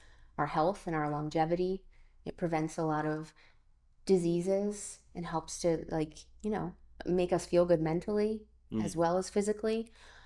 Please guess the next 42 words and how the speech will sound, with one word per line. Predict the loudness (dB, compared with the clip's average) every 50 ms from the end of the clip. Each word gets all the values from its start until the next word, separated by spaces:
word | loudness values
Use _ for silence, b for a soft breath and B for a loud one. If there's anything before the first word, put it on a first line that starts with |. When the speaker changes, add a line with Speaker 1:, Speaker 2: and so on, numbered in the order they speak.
| B B -12
Speaker 1:
Uh, | -6 -4
especially, | -2 -2 2 4 4 4 4 4 4 4 6 4 4 2 -2 -2
you | 0 2
know, | 2 2
if | 2 2
you | 2 4
work | 6 6 6 6 4 0 -4
a | -6
sedentary | -2 0 2 2 4 2 2 0 0 -2 -2 -2 -2
job | 0 0 0 2 2 2 2 2 0
where | 0 0
you're | 0 -2 -2
sitting | -2 -2 -2 0 0 0 0 0
all | 0 0 0
day, | 0 0 0 0 0
like, | 0 0 -2 -4
it | -6 -6
feels | 0 2 4 4 4 2
good | 2 4 4 4 4
to | 2
move | 2 2 2 2
your | 2 0 0
body. | 0 -2 -2 -2 -4 -6 -6 -8 -12 b b b b b b b b b b b -20 -10 -4
And | 0 0
that's | 0 2 2
what | 4 6
a | 6
lot | 6 6 4
of | 2
people | 0 -2 -2 -2
say | -2 -2 0 0 0 2 2
after | 0 0 -2 -2 0 2 2 4
they | 4 2 0
do | 2 2 4 4 4 4
move, | 2 2 0 -2 -4 -4
like, | -6 -8 -10 -4 0
"Oh, | 2 2
wow, | 4 4 4 4 4 2 2 2
like, | 0 -2 -4 -6 -12 -18 -20 -20 -20 -20 -16 -10
I | -4 -2
didn't | -2 0 0
realize | 2 2 2 2 2 0 -2 -4 -8 -12 -12 -16